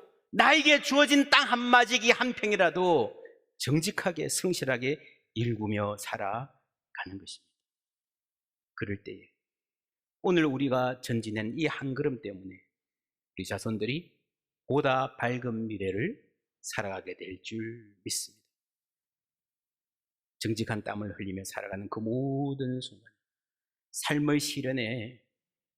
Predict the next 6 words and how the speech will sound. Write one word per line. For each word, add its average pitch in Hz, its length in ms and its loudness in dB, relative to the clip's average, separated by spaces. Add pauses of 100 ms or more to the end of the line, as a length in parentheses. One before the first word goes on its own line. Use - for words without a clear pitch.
(120)
모든 117 280 -2
소망 107 300 -4
놓아버리지 104 580 -8
않고 - 100 -20 (1120)
하나님 95 360 -6
앞에 - 440 -16